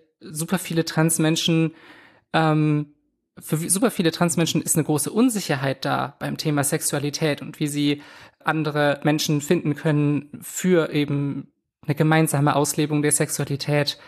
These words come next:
Aber, äh, seit meinem Coming Out ist mein Sex also einerseits vielseitiger und interessanter geworden und ich habe auch überhaupt keine Probleme, SexpartnerInnen zu finden oder BeziehungspartnerInnen zu finden. Ich halte mich natürlich auch ziemlich viel in der queeren Community auf, äh,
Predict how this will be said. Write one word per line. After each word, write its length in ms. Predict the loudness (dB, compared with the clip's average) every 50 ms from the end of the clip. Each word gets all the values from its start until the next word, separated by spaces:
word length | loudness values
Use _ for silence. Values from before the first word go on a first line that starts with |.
| -20 -20 -20 -20 -20 -20 -20 -20 _ _ _ _ -8 -4
Aber, 640 | -2 0 0 2 2 2 2 2 2 0 -2 -4 -10 _ _ _ _ -2
äh, 400 | 0 2 2 4 4 4 2 0 -2 -8 _ _ _ _
seit 340 | -6 -2 -2 -2 -2 -2 0
meinem 260 | 0 2 4 2 2
Coming 320 | 2 0 0 2 2 2 2
Out 200 | 2 2 0 0
ist 140 | -4 -4 -4
mein 120 | -4 -4
Sex 380 | -2 -2 -4 -4 -4 -6 -6 -8 -10 -12 -14 -16 -20 -20 -20 _ _ _ _ _ _
also 300 | -4 -2 0 0 -2 -4 -4
einerseits 460 | 0 0 2 2 2 2 0 0 -2 -2
vielseitiger 580 | -2 -2 -4 0 0 0 0 2 0 0 0
und 80 | 0 -2
interessanter 580 | -4 -6 -6 -6 -4 -2 -2 -2 -2 -2 -2
geworden 460 | 0 0 2 2 2 2 2 0 -2 -2
und 120 | -2 -2
ich 120 | -2 -2
habe 140 | -2 -2 -2
auch 160 | -6 -8 -8
überhaupt 540 | -4 -2 0 0 2 2 2 0 0 -2 -4
keine 240 | -4 -2 -2 -2 -2
Probleme, 520 | 0 0 0 0 2 2 2 2 2 0 0
SexpartnerInnen 1040 | 0 -2 -2 -2 -2 -2 -2 -2 0 0 0 0 2 2 2 2 2 0 -2 -6 -6
zu 140 | -6 -6 -2
finden 320 | 0 0 0 0 0 0
oder 160 | 0 0 0
BeziehungspartnerInnen 880 | 0 -2 -2 -2 0 0 0 0 0 0 0 0 0 -2 -2 0 -2 -2
zu 120 | -2 -4 -4
finden. 460 | -2 0 0 0 0 -2 -6 -6 -8 -10 -16 -18 -18 -20 -20 -20 -20 -20 -20 -20 -20 _ _ _ _ _ _ _ _ -16
Ich 340 | -10 -8 -6 -6 -4 0 0
halte 180 | 0 2 2
mich 140 | 0 0 0
natürlich 360 | -2 -2 0 0 -2 0 -2
auch 100 | -4 -2
ziemlich 340 | -2 -2 0 0 -2 -2 -2
viel 160 | -2 -2 0
in 80 | 0 0
der 100 | -2 -2
queeren 280 | -4 -4 -2 -2 -2
Community 580 | -2 -2 -4 -2 0 0 0 -2 -2 -4 -2 0
auf, 420 | 2 2 2 2 0 -2 -6 -8 -6 -4
äh, 240 | -2 -2 -2 -4